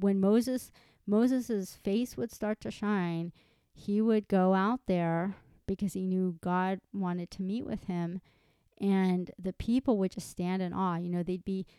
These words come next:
standing at, at their tents, at their, at their doors of their tents, and they would just watch Moses as he walks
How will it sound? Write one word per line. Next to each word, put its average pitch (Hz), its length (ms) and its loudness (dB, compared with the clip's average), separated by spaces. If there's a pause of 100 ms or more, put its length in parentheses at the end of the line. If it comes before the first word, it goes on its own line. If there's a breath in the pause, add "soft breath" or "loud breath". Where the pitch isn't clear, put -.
(140 soft breath)
standing 208 540 2
at, 185 100 -2 (180)
at 185 160 -8
their 170 140 -2
tents, 196 480 -6
at - 140 -12
their, 170 360 -4 (540 soft breath)
at 202 120 -8
their 180 120 -6
doors 180 440 -2
of 165 100 -8
their 175 160 -6
tents, 175 340 -4
and 175 80 -4
they 170 80 -2
would 175 140 -2
just 190 220 -4
watch 180 420 -2
Moses 190 440 -2
as 165 120 -4
he 180 100 -2
walks 180 580 -4